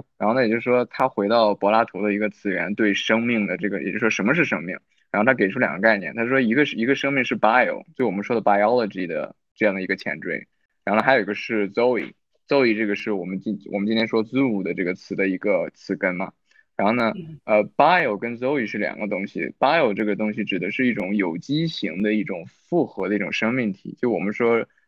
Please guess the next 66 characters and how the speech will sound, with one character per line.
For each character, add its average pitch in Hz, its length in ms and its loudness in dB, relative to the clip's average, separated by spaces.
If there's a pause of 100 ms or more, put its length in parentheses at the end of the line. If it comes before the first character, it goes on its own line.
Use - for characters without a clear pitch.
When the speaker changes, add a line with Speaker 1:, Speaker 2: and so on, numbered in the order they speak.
(180)
Speaker 1:
呃， 98 340 2
人 107 400 2
是 123 240 2
biological 110 1200 2 (340)
的 90 160 0
一 85 100 -6
个 98 120 0
东 92 200 0
西， 107 120 -6
我 85 100 -2
们 101 100 0
是 117 140 -2
生 143 320 2
物 120 80 2
学 92 240 -4
的 95 80 0
一 101 80 0
种， 73 300 -6
一 107 80 -4
个， 101 100 0
一 104 60 2
个 113 100 2
存 95 240 -6
在 107 220 2
嘛。 82 100 -12 (420)
然 98 120 2
后 113 40 2
呢， 120 120 2
它 - 180 2
本 98 260 0
质 117 120 -4
上 117 200 2
是， 104 440 0
就 139 100 2
是 123 140 2
指 95 120 -2
的 95 120 -4
是， 101 360 -2 (500)
呃， 87 260 -6
你 110 180 2
是 113 160 -2
具 135 140 2
有， 104 180 6
Speaker 2:
是 80 60 0
生 330 160 0
物 285 100 -2
和 202 140 -2
动 - 0 -
物 - 0 -
的 - 20 -2
Speaker 1:
具 202 120 4
有 120 120 6
能 107 220 0
动 143 160 2
Speaker 2:
区 - 160 -8
别 - 120 -6 (140)
吗？ - 80 -18 (400)
Speaker 1:
是 160 240 0
生 196 340 2
物 135 80 2
跟 135 160 0
生 165 300 -2
命 175 320 -2
的 95 140 -2
区 92 240 -6
别。 69 360 -8